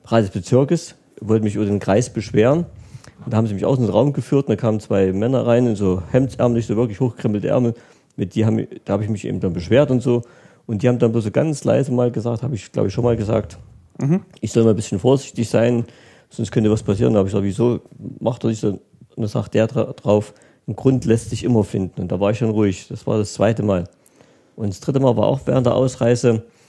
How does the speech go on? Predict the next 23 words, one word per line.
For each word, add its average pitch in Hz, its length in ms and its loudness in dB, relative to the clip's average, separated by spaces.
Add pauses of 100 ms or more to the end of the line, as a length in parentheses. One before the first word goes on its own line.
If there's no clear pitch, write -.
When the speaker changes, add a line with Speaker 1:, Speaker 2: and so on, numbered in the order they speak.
(500)
Speaker 1:
wo 110 260 -2
dann 107 400 0 (760)
die 104 60 -10
Stasi 113 400 0
in 107 120 -2
Betrieb 131 320 -2
gekommen 127 320 0
ist, 120 160 -4
weil 107 120 4
ich 107 160 -2
ans 107 220 -2
schwarze 107 300 -2
Brett - 260 -4
einen - 60 -4
Zettel 127 260 0
gehängt 104 340 -2
habe. 113 280 2 (480)
Das 120 160 0
habe 113 100 2
ich 107 80 -6
gar 113 100 4
nicht 107 100 4
mitgekriegt. - 600 -4